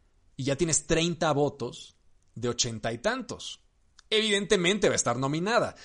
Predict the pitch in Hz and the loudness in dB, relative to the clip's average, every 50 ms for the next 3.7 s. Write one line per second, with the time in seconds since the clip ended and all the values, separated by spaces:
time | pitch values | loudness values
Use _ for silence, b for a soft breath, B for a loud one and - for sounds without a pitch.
0 | B B B 135 151 170 185 - - 156 151 143 131 147 156 117 127 156 175 147 | B B B 2 4 4 4 4 4 4 4 4 4 4 2 2 2 2 2 2
1 | 110 - - 110 98 92 82 - - - - - _ _ _ _ _ _ _ _ | 0 0 -2 -4 -8 -10 -12 -16 -18 -18 -20 -20 _ _ _ _ _ _ _ _
2 | _ _ _ - 107 107 113 110 110 - 139 135 127 123 - 143 123 117 123 135 | _ _ _ -10 -6 -2 0 0 0 0 0 0 2 4 4 4 4 4 2 -2
3 | 123 139 151 143 - - 135 - - 135 127 160 151 | -2 -4 -4 -4 -4 -2 -4 -2 -2 -2 0 -2 -2